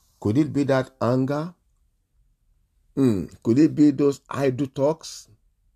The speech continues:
Mm. Could it be jealousy? Envy leading to bitterness? Could it be that unforgiveness? Check yourself.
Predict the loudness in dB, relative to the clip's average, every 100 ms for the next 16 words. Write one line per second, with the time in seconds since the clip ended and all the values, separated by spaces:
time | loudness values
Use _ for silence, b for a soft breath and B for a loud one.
0 | 0 2 2 0 -8 -6 2 4 4 2
1 | 0 -2 -2 0 2 -2 -2 -4 -4 -12
2 | _ _ _ _ _ _ _ _ _ _
3 | _ _ _ -2 4 4 4 2 2 2
4 | 0 0 -2 -4 -8 -6 -4 -4 -4 -4
5 | -8 -20 _ _ _ _ _ _ _ -6
6 | 2 2 2 0 0 -2 -2 0 0 -2
7 | -4 -4 -6 -8 -10 -12 -12 -16 -18 -20
8 | _ _ _ _ _ -2 -2 0 -4 -2
9 | -4 -4